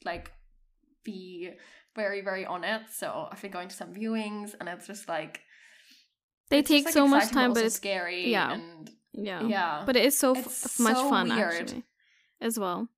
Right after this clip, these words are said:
Speaker 1: And I, I was saying this to Cara, that, like, uh,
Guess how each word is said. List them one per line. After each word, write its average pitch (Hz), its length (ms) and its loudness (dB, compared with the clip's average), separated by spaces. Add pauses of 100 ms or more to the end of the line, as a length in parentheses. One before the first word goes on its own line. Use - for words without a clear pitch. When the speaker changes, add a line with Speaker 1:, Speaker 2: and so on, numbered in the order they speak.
(140)
Speaker 1:
And 285 120 2
I, 302 40 2 (100)
I 294 80 2
was 311 200 -2
saying 294 240 0
this 269 140 -4
to 262 80 -6
Cara, 240 300 -2
that, 208 120 -6
like, 196 280 -8 (520)
uh, - 160 -12